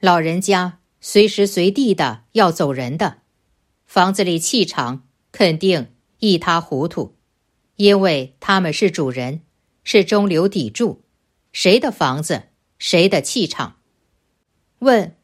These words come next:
：“我从小学的时候就有晕血的毛病，每次抽血都害怕，不知道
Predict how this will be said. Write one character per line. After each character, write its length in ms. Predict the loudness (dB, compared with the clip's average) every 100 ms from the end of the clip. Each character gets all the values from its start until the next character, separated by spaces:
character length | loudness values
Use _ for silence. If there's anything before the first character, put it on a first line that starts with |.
| _
：“我 160 | -2 0
从 180 | 0 -2
小 200 | 0 -2
学 180 | -2 -2
的 140 | -2
时 120 | -4
候 380 | -2 -2 -2 -8 _ -4
就 180 | 0
有 220 | 2 2 2
晕 180 | -2
血 200 | -2 -2
的 120 | -2 -2
毛 220 | -4 -2
病， 300 | 0 -2 -4 _ _ _ _ 0
每 160 | 0
次 200 | 2 -2
抽 220 | 0 0
血 240 | 0 0 -2
都 140 | -2
害 180 | -4 -6
怕， 380 | -4 -6 -6 -12 _ _ _
不 160 | 0 2
知 180 | 2 0
道 360 | 0 -2 -6